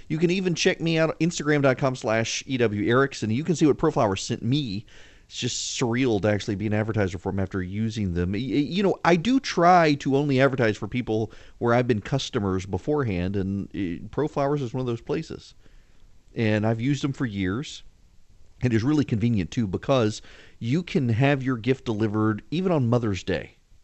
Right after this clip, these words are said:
May thirteenth this year, or schedule a different delivery date. If you know your mom's gonna be out of town on Mother's Day, if she's coming to your house and you wanted to be at her house,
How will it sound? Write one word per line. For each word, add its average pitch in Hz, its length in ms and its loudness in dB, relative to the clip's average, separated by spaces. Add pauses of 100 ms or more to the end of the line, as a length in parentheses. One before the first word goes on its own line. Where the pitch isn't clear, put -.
(320)
May 113 160 0
thirteenth 117 420 -4
this 85 200 -8
year, 82 220 -6 (280)
or 143 160 4
schedule 170 580 0
a 175 40 4
different 170 360 -2
delivery 185 400 -2
date. 95 280 -8 (320)
If 123 140 0
you 127 60 -2
know 127 100 4
your 135 160 2
mom's 127 320 0
gonna 127 120 -4
be 131 140 0
out 139 80 0
of 143 60 -4
town 165 420 -2
on 127 200 0
Mother's 165 280 0
Day, 101 120 0
if 95 80 -4
she's - 160 -8
coming 151 160 6
to 170 60 2
your 175 180 6
house 185 340 4
and 131 120 2
you 127 60 2
wanted 147 200 2
to 147 60 -2
be 165 100 6
at 151 80 4
her 196 180 6
house, 113 420 0